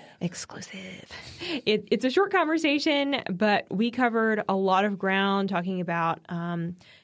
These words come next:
you know, Biden saying that he may declare a public health emergency on abortion to, you know, what grade she would give President Biden for his first two years in office. So without further ado, let's go ahead and get to my short conversation with Representative Cammack.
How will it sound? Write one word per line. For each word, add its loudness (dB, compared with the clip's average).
you -8
know, -4
Biden 2
saying 0
that -2
he -2
may 2
declare -2
a -4
public -6
health -2
emergency -2
on -10
abortion 0
to, -2
you -4
know, 0
what -2
grade -2
she -2
would -2
give -4
President -4
Biden -4
for -6
his -6
first -8
two -8
years -6
in -10
office. -10
So 0
without 2
further 4
ado, 2
let's -2
go 0
ahead 2
and -2
get -2
to -6
my -2
short -6
conversation -4
with -6
Representative -4
Cammack. -12